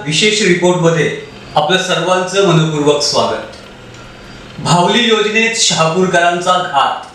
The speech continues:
गुरुत्वाकर्षण संकल्पनेचा गर्भपात, जलसंपदा विभागाने टॅपिंगला घेतली हरकत, दरोडा बोरोरांच्या मौनाची काय आहेत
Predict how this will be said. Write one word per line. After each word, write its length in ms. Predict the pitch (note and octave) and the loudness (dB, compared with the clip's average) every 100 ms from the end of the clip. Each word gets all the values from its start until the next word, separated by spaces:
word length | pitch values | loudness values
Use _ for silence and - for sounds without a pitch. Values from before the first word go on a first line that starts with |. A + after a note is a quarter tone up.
| - - - - - - - - - | -20 -20 -20 -20 -20 -20 -20 -18 -2
गुरुत्वाकर्षण 920 | C#3 F#3+ G3 G3 - G3 G3 - G3+ | 2 2 4 4 4 2 0 2 0
संकल्पनेचा 1120 | G3+ F#3 E3 F3 F3 F3+ F3+ F3+ G3+ G3+ - - | 2 0 2 0 2 2 2 2 2 0 0 -2
गर्भपात, 680 | F3+ F3+ F#3 E3 - - - - - - - - - - - - - | 0 0 0 0 0 -4 -10 -20 -20 -20 -20 -20 -20 -20 -16 -4 0
जलसंपदा 720 | G3+ A#3+ A#3 A3 A#3+ A#3+ - | 0 2 2 2 2 2 2
विभागाने 800 | F3+ E3 G#3+ A3+ A3 - - - - - - | 2 2 2 2 0 -4 -8 -12 -20 -20 -2
टॅपिंगला 540 | G#3 - A3 A#3 A#3+ | 0 0 -2 0 2
घेतली 380 | A#3+ G3 G3 G#3 | 2 2 0 2
हरकत, 680 | A3 F3 E3 G#3+ - - - - - - - - - - - - | 2 0 -2 0 0 -2 -10 -20 -20 -20 -20 -20 -20 -20 -20 -6
दरोडा 680 | A2+ E3 G3 G3+ G#3+ G#3+ D#3+ | 2 2 4 2 2 2 4
बोरोरांच्या 800 | E3 - - - G3+ - - - - - - | 4 4 2 2 0 0 -2 -6 -12 -20 -4
मौनाची 840 | C#3+ F#3+ A3 A3+ A#3+ - B3 B3+ - | 2 2 2 2 2 0 -2 -4 -4
काय 240 | G3 F#3+ - | 0 0 0
आहेत 360 | G3+ G3+ G#3+ | 0 -2 -4